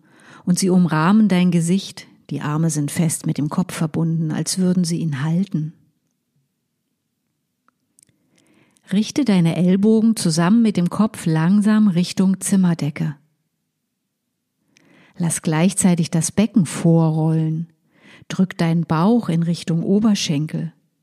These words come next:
Dann führe beide Ellbogen, die Arme immer noch fest mit dem Kopf verbunden, in Richtung Oberschenkel, bis Ellbogen und Nase in Richtung Oberschenkel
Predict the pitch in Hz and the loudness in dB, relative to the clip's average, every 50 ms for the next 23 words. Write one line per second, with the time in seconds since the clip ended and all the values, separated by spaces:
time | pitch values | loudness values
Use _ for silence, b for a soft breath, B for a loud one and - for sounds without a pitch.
0 | _ _ _ _ _ _ _ _ _ _ _ _ _ _ _ _ _ _ _ _ | _ _ _ _ _ _ _ _ _ _ _ _ _ _ _ _ _ _ _ _
1 | _ _ _ _ _ _ _ _ _ _ _ _ _ _ _ _ _ _ _ _ | _ _ _ _ _ _ _ _ _ _ _ _ _ _ _ _ _ _ _ _
2 | _ _ _ _ _ _ _ - 165 156 165 180 220 269 302 311 - - - - | _ _ _ _ _ _ _ -10 -6 -4 -2 0 0 -2 -2 -4 -8 -10 -4 -2
3 | 185 175 160 160 135 165 156 160 180 214 233 285 233 - 165 175 196 202 196 226 | 0 2 2 0 0 0 2 2 2 2 2 2 2 2 2 2 2 2 2 2
4 | 226 233 226 240 240 254 262 - _ _ - 165 - - - 147 151 156 160 143 | 2 4 4 2 2 0 -2 -6 _ _ -12 -10 -8 -6 -4 -2 0 0 2 2
5 | 131 156 160 160 156 151 147 - - - 175 170 185 - - - 147 135 - 147 | 2 2 2 2 2 0 -2 -2 -4 -2 0 0 0 -2 -4 -4 -4 -4 -4 -4
6 | 160 - - 180 - - - 160 160 - 160 165 160 156 151 - 156 156 147 _ | -4 -2 -2 -4 -4 -4 -4 -4 -4 -2 -2 -2 -2 -2 -4 -4 -6 -6 -8 _
7 | _ _ _ b b b b b b b b b b b b - 165 175 170 185 | _ _ _ b b b b b b b b b b b b -2 0 0 2 0
8 | 175 - - 190 190 202 - 214 220 214 202 170 160 - - 147 139 156 156 - | 0 0 2 2 2 4 2 2 2 2 2 2 0 -2 -2 -2 -2 -2 -2 -4
9 | 165 160 156 - _ _ _ _ _ _ _ _ _ _ _ _ _ _ _ _ | -6 -8 -8 -12 _ _ _ _ _ _ _ _ _ _ _ _ _ _ _ _
10 | _ _ _ _ _ _ _ _ _ _ _ _ _ - 170 - - - 180 175 | _ _ _ _ _ _ _ _ _ _ _ _ _ -10 -10 -8 -6 -4 0 0
11 | 170 180 - 208 208 208 214 220 208 165 143 143 - 165 165 165 165 160 170 175 | 0 2 2 2 2 4 4 4 2 2 0 0 -2 0 0 0 2 2 2 2
12 | 175 185 185 180 175 185 180 - - 202 202 - - 233 240 240 220 202 - - | 2 2 2 2 2 0 0 0 0 0 0 0 0 0 2 2 0 0 0 0
13 | 190 190 190 190 202 202 208 | 0 2 2 2 0 0 -2